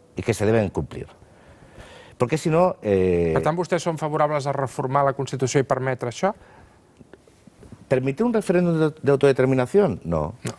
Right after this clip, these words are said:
Speaker 2: una consulta, no li dic un
Speaker 1: Las
Speaker 2: referèndum,
Speaker 1: consultas,
Speaker 2: és diferent.
Speaker 1: ya, pero fíjese, es que,
Speaker 2: <laughs>
Speaker 1: repito, es que nosotros podemos estar equivocados, ¿eh?
Speaker 2: Ujú.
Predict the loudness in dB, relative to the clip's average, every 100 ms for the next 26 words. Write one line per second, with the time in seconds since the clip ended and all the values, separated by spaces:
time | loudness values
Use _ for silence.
0 | 0 0 2 0 0 -2 0 -4 -4 -8
1 | 0 2 2 2 2 0 0 2 2 0
2 | 0 2 2 2 2 2 0 -4 -2 -2
3 | 0 -2 -2 -2 0 0 0 0 -2 -2
4 | -4 -6 -4 -4 -4 -4 -4 -4 0 0
5 | 0 -4 -6 -6 -4 -4 -4 -6 -6 -4
6 | -4 -4